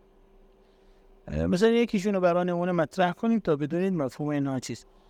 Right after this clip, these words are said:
مثلاً ما بگیم یک اسب تکشاخ هست، می‌دونید که اسب تکشاخ یک افسانه است برای کودکان،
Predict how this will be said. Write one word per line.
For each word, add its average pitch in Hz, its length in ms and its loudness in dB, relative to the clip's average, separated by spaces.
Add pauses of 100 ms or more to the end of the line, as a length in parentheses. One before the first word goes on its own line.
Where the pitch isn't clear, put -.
(220)
مثلاً 220 320 2
ما 226 180 4
بگیم 240 420 0 (1500)
یک 208 340 0
اسب 175 500 2 (760)
تکشاخ 151 720 2
هست، 208 400 0 (100)
می‌دونید 143 460 2
که - 160 -4
اسب 127 300 -4
تکشاخ 135 500 0
یک 156 160 -2
افسانه 127 500 -4
است 123 160 -4
برای - 180 0
کودکان، 107 560 0